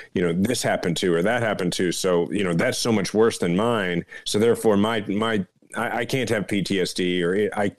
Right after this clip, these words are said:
I, you know, I felt bad about treating it," that kind of thing. But I realized that that cascades down, 'cause there's people all the time who come up to me and they tell me what, what they've been dealing with. And then they'll say, "But I, w-, I didn't go to war or anything." And I'm like, "That doesn't have anything to do with it," right? Everybody knows somebody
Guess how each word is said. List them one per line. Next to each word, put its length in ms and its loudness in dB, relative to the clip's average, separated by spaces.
I, 220 -2
you 240 -2
know, 260 -2
I 120 -2
felt 260 -2
bad 260 2
about 220 0
treating 400 0
it," 160 -2
that 160 -4
kind 100 -2
of 120 -2
thing. 180 -2
But 120 2
I 20 -2
realized 440 4
that 120 0
that 220 -2
cascades 560 0
down, 460 -2
'cause 180 0
there's 180 2
people 540 2
all 240 2
the 80 2
time 320 0
who 100 0
come 180 0
up 120 -2
to 100 -4
me 160 0
and 160 0
they 140 0
tell 220 -2
me 120 0
what, 160 -2
what 140 -2
they've 160 2
been 160 2
dealing 320 2
with. 320 -2
And 180 0
then 140 2
they'll 100 0
say, 200 0
"But 160 2
I, 40 2
w-, 180 4
I 120 2
didn't 140 0
go 60 4
to 80 4
war 360 6
or 40 4
anything." 360 -4
And 100 -4
I'm 80 0
like, 200 -2
"That 280 -2
doesn't 240 0
have 140 2
anything 320 2
to 80 2
do 200 2
with 140 2
it," 140 -2
right? 220 0
Everybody 580 4
knows 260 2
somebody 460 0